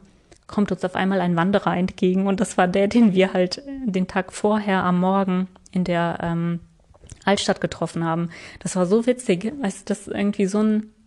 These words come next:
verrückter Zufall. Ja, wir haben uns auf jeden Fall mit ihm echt kaputt gelacht, dass wir uns da auf einmal wieder treffen. <laughs> Ja, und dann, ähm, genau, sind wir weitergegangen. Das war echt ein anstrengender Weg. Also da war ich echt froh, als wir dann endlich unten angekommen sind.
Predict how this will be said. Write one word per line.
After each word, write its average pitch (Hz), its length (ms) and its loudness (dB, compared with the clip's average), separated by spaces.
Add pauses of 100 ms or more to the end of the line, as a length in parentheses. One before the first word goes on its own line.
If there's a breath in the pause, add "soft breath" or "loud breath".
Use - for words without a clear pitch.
(760)
verrückter 190 420 0
Zufall. 180 600 -4 (540 loud breath)
Ja, 165 360 0
wir 175 80 -6
haben 170 100 -2
uns 165 140 -4
auf - 120 -8
jeden 165 140 -4
Fall 160 360 -4 (340)
mit 170 140 -2
ihm 175 180 -2
echt 170 180 -6
kaputt - 320 -8
gelacht, - 340 -6
dass - 180 -14
wir 180 60 -6
uns 170 140 -6
da 170 160 -4
auf 170 120 -6
einmal 175 240 -4
wieder 180 200 -2
treffen. - 480 -4
<laughs> 226 40 -2 (1700 loud breath)
Ja, 175 300 0 (200)
und 185 220 0
dann, 190 320 2
ähm, 175 460 -2
genau, 175 280 0
sind 170 200 -2
wir 175 100 0
weitergegangen. 202 680 0
Das 180 180 -6
war 170 80 -2
echt - 120 -10
ein 185 100 -6
anstrengender 170 580 -4
Weg. 180 160 -2
Also 170 180 -4
da 165 160 -2
war 170 80 0
ich 170 140 -4
echt - 180 -4
froh, 175 220 -2
als 165 200 0
wir 170 80 -2
dann 165 140 -2
endlich - 400 -4
unten 175 160 -4
angekommen 170 600 0
sind. 165 260 -4